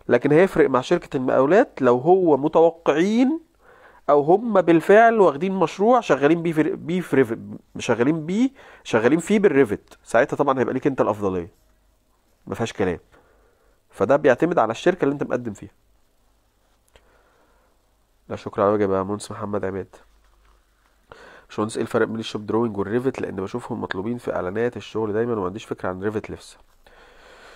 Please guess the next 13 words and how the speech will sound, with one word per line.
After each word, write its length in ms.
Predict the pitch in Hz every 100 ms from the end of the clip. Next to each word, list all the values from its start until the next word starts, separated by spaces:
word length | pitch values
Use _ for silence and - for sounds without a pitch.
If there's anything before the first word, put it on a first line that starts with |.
| - - - - _ _ _
<sighs> 920 | - - - - - - - - -
طيب، 220 | - 80 - - - -
آه، 680 | - 87 87 87 85 92 95
ال-، 260 | 87 95 -
الريفت، 720 | 98 101 131 170 - - - _
الريفت 480 | - 95 123 147 -
هو، 320 | 123 127 156 233 _ - - - - - _ _ _ _
آه، 280 | - - - - - - - - - -
وسيلة 580 | - 104 101 131 143 175 320 _ _ -
ل-، 280 | 101 98 101 -
لعمل 640 | 101 98 123 156 190 202
موديلنج، 760 | - 117 131 120 98 87 82 - - _ _ _ _ -
موديل. 320 | 113 95 90